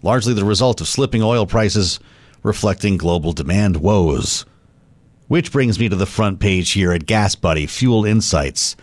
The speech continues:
Three dollars eighty cents a gallon. That's the live tick right now as we look at gas prices nationally, realizing that not all states are in the same place. So we wanted to take a closer look at this with Patrick DeHaan,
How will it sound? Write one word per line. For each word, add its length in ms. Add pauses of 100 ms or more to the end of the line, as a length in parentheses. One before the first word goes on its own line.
(280)
Three 340
dollars 760 (180)
eighty 300
cents 680 (120)
a 100
gallon. 500 (720)
That's 280
the 120
live 460
tick 360
right 260
now 280
as 160
we 100
look 220
at 140
gas 260
prices 560 (1080)
nationally, 600
realizing 600
that 220
not 180
all 160
states 420
are 160
in 100
the 60
same 300
place. 340
So 140
we 80
wanted 240
to 80
take 240
a 60
closer 360
look 220
at 80
this 300
with 180
Patrick 380
DeHaan, 520